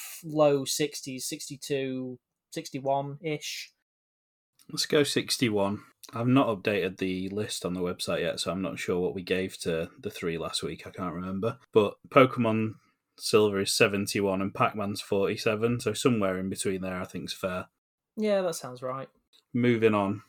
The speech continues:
Speaker 1: <laughs>
Speaker 2: if we have to.
Speaker 1: Yeah, moving on to Shadow of the Colossus, which again was, was four years after the release of Ico.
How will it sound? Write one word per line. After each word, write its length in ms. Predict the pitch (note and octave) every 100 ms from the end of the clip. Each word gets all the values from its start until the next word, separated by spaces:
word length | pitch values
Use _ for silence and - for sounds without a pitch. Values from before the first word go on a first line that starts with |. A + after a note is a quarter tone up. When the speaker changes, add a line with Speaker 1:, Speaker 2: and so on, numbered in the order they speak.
| _
Speaker 1:
<laughs> 200 | - -
Speaker 2:
if 540 | G3 F3+ E3+ D3+ - -
we 120 | G#2
have 280 | G#2 - -
to. 240 | A2 G#2+ B2 _ _
Speaker 1:
Yeah, 280 | - C#3 C#3 -
moving 320 | C#3+ D#3+ D3
on 140 | D#3 C#3+
to 100 | B2+
Shadow 320 | - E3 C#3+
of 60 |
the 80 | B2+
Colossus, 560 | B2 D3+ F#3+ - A#2+ -
which 160 | C3+
again 520 | D#3 C#3+ A3 E3+ A3 B3+ _
was, 320 | D3 D3 C3
was 180 | D#3 C3+
four 300 | - F#3+ G3
years 320 | D#3+ D3 C#3
after 520 | C3+ C3 - - B2+ B2
the 120 | B2
release 320 | B2 B2 B2
of 80 | A#2+
Ico. 580 | A2+ A2 - A2+ C3